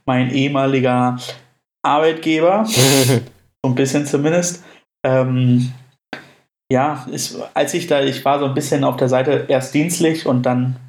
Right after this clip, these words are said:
Speaker 1: habe ich ein bisschen auch, naja, bin ich vielleicht mal aus der, auf der Maus ausgerutscht und bin ein, zwei Minuten tiefer eingestiegen, was dann nicht mehr so sehr mit, mit dem dienstlichen Belang zu
Speaker 2: Mhm.
Speaker 1: tun hatte. Ähm, und hab da mal geschaut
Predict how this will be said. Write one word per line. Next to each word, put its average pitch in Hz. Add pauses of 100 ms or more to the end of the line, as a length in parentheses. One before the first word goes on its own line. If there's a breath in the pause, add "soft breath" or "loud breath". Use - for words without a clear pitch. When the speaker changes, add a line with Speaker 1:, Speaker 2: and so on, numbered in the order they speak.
(500)
Speaker 1:
habe 127
ich 127
ein 127
bisschen 123
auch, 131 (580)
naja, 131 (300 loud breath)
bin 135
ich 131
vielleicht 131
mal 135
aus 135
der, 123
auf 127
der 127
Maus 123
ausgerutscht 151
und 131 (360 loud breath)
bin 131 (260 loud breath)
ein, 139
zwei 135
Minuten 131
tiefer 143
eingestiegen, 135
was 127
dann 127
nicht 135
mehr 127
so 143
sehr 143 (260)
mit, 143
mit 135
dem 131
dienstlichen 135
Belang 123
zu 117
Speaker 2:
Mhm. 123
Speaker 1:
tun 147
hatte. 156 (560 loud breath)
Ähm, 127 (240)
und 123
hab 123
da 127
mal 123
geschaut 123